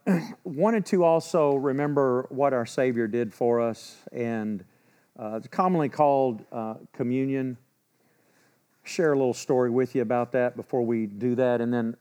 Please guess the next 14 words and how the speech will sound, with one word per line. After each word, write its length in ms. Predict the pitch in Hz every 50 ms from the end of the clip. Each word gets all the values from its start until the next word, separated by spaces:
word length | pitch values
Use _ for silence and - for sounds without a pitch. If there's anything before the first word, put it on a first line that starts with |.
| _
uh, 220 | - 120 113 113 113
we've 160 | 123 127 117
got 160 | 104 143 147 139
some 200 | - 147 127 113
bread 240 | 131 131 135 135
on 80 | 139 143
the 80 | 147 139
tables. 560 | - - 117 113 110 113 123 135 - _ _ _ _ _ _ _ _
If 240 | - 127 127 123 -
you 100 | 131 120
want 140 | 123 127 120
to 40 | 117
partake, 580 | - 131 - - 117 107 110 123 - - - - _ _ _ _ _ _ _ _
uh, 280 | - 107 107 110 107